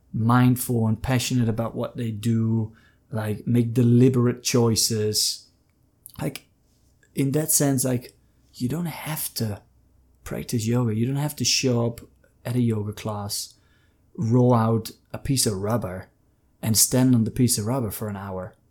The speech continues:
After which you roll up your piece of rubber after you've wiped it down and leave the class. It's kind of a stupid thing if you think about it. Just like handstands. Like, why do you wanna learn handstands?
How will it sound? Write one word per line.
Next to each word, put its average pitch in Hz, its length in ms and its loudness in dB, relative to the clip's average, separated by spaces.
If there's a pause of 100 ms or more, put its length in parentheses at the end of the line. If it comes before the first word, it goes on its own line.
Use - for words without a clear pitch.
(680)
After 120 240 0
which 117 260 2
you 110 160 0
roll 120 280 2
up 110 140 2
your 113 120 -2
piece 120 260 0
of 107 100 -4
rubber 117 460 0 (100)
after 120 220 -8
you've 107 260 -6
wiped 98 380 -6
it - 160 -12
down 104 380 -6 (720)
and 107 140 2
leave 127 240 4
the 110 80 -2
class. - 580 -8 (540)
It's - 400 -4
kind 165 420 -4
of 107 120 -4
a 107 60 -8
stupid - 640 -4
thing 147 240 -2
if 101 120 -4
you 98 80 -6
think 143 240 -4
about 92 300 -6
it. - 160 -14 (520)
Just 175 280 2
like 107 260 -4
handstands. 131 800 -2 (720)
Like, 135 200 -2 (160)
why 185 200 -6
do 190 60 -6
you 202 140 0
wanna 196 220 -2
learn 196 160 -2
handstands? 147 680 -2